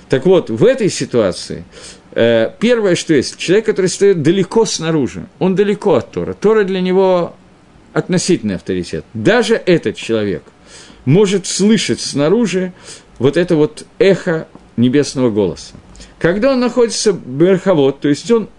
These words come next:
приближается к улицам города, он уже заходит внутрь,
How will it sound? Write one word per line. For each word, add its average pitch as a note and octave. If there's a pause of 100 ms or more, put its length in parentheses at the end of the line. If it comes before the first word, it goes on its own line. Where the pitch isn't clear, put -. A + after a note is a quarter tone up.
приближается F3+
к -
улицам E3
города, E3+
он D3
уже D3+
заходит D3
внутрь, G2+